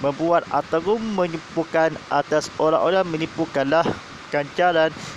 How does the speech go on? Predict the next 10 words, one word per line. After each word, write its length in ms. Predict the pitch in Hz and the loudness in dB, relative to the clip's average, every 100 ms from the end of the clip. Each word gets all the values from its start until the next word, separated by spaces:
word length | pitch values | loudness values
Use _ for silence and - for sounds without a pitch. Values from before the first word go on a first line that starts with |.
| - - | -12 -2
demi 400 | 151 147 139 135 - | -2 0 -2 -4 -2
Allah 320 | 160 160 160 | -4 2 2
subhanahu 240 | - 151 | 2 -2
wa 80 | 151 127 | 0 0
taala 240 | 156 170 180 | 2 2 2
yang 240 | 165 156 - | 2 0 0
sekitar 720 | - 151 165 - 170 170 160 - | -4 -2 -4 2 4 4 -2 -4
atau 480 | 139 147 - 196 208 | -2 -2 -2 0 0
main-main 480 | 180 165 156 160 165 160 - - - 139 143 | 0 -2 0 0 -2 -6 -16 -16 -12 -4 -2
dalam 240 | 135 143 | 0 0